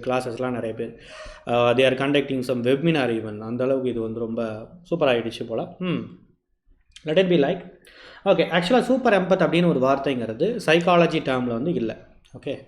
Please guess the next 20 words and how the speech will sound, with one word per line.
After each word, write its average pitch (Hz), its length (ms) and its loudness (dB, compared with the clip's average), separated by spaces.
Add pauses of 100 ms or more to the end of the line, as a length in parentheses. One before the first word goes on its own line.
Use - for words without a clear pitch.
(340)
so 170 480 6
எம்பத் 233 420 2
அப்படிங்கிற 165 360 2
ஒரு 143 100 4
வார்த்தை 127 340 0
இருக்கு. 175 300 -2
எம்பத்னா 175 520 2
கிட்டத்தட்ட 139 320 0
இவங்க 131 240 -2
சொல்ற 139 180 -2
ட்ரேட்ஸை 135 240 0
தான் 135 260 -4
சொல்றாங்க. 120 340 -6
So 202 180 0
that 196 140 2
அந்த 151 200 2
சூப்பர் 180 280 2
எம்பத்னு 135 320 -4
அவங்க 131 260 -6
சொல்லிக்கிறாங்க. 113 420 -10